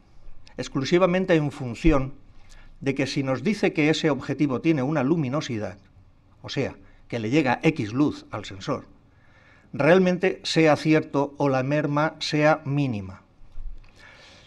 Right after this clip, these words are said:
Si seguimos enfocando más cerca, o sea, si conseguimos poner el, la, la rosca helicoidal de forma de que las lentes se vayan separando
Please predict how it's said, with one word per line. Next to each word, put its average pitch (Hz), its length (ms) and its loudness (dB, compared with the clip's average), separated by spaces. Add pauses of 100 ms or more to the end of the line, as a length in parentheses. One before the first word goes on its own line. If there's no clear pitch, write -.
(200)
Si - 180 -2
seguimos 190 480 0
enfocando 135 640 2
más 160 260 2
cerca, 101 460 -2
o 95 80 -18
sea, 139 160 -2
si 127 140 -6
conseguimos 160 640 -2
poner 151 480 2 (140)
el, 131 340 0
la, 127 340 0 (340)
la 120 200 -4
rosca 170 320 -2
helicoidal 135 600 -2
de 120 100 -6
forma 175 340 0
de 135 100 0
que 135 80 -2
las 123 180 0
lentes 156 360 0
se 123 100 -4
vayan 139 320 2
separando 117 640 -6